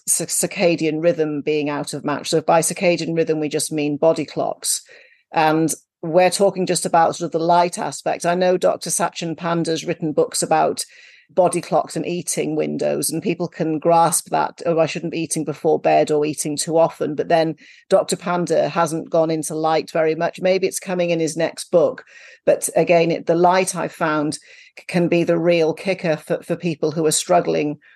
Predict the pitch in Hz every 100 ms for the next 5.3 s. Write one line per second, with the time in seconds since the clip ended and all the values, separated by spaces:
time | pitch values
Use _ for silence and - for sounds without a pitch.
0 | _ - 160 170 156 - 160 156 165 -
1 | 151 151 147 151 151 - 170 160 - 170
2 | 160 147 151 - - - 165 165 - -
3 | 165 160 151 - 147 139 151 151 160 160
4 | - - 170 151 151 160 160 160 160 156
5 | 165 156 -